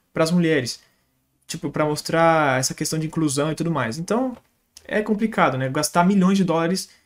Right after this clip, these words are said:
enquanto você tem problemas em outras questões, né? Em-, é, só pra ilustrar um pouco aqui pra vocês.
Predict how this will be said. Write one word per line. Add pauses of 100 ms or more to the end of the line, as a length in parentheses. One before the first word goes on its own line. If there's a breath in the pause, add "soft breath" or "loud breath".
(180 soft breath)
enquanto
você (220)
tem
problemas
em
outras
questões,
né? (920)
Em-,
é,
só
pra (200)
ilustrar
um
pouco
aqui
pra
vocês.